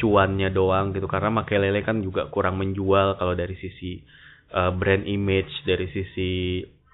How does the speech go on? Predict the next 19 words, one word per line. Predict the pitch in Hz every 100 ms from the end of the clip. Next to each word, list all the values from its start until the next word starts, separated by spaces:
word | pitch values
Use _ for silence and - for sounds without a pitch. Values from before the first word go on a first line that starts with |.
| _ _ - _ -
apa, | - - 107
ketenaran | 101 101 98 92 92 101 98 98
gitu. | 92 85 110 _ _ - - - - -
Jadinya | 104 98 104 127
ya | 117 101 95 92 90
si | 98
Fl-, | 92 98 -
Perez | 95 92 107 -
ya | 95
pengennya | 90 85 87 87 110
pemain-pemain | 101 92 87 87 101 107
yang | 90 85
profilnya | 90 85 87 90 101
kayak | 85 80
Beckham, | 87 98 - 92 92
kayak | 85 85
Zidane, | 92 95 92 87 90 90
seperti | - 92 - 87 107
itu | 107 98 90